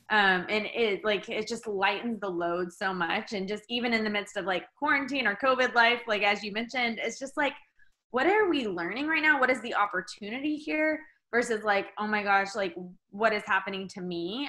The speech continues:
It's just, like, really seeing, like, what is the opportunity from a health perspective, from a life perspective, a reset perspective. There's so much, like, that can be gained from such a hard time, I think.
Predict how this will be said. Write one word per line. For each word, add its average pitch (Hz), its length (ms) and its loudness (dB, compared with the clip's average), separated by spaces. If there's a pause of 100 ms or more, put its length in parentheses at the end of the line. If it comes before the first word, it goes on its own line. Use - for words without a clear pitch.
It's 233 160 0
just, 233 180 -4
like, 202 240 0 (140)
really 220 300 -4
seeing, 202 400 -6
like, 180 300 -6
what 208 180 -2
is 220 160 -2
the 208 120 -4
opportunity 196 680 -4
from 185 340 -2 (360)
a 196 40 -8
health 254 240 0
perspective, 226 580 0
from 202 140 -6
a 185 80 -2
life 240 240 0 (120)
perspective, 226 540 -4
a 180 60 -4
reset 190 440 -4
perspective. 220 640 -4 (320)
There's 240 240 0
so 240 160 6
much, 220 320 0 (100)
like, 196 220 -2
that 175 200 -4 (120)
can 202 160 -4
be 180 220 -10
gained 190 360 -6
from 190 140 -8
such 180 240 -8
a 165 80 -10
hard 170 340 -12
time, - 240 -14
I 214 120 -18
think. - 160 -20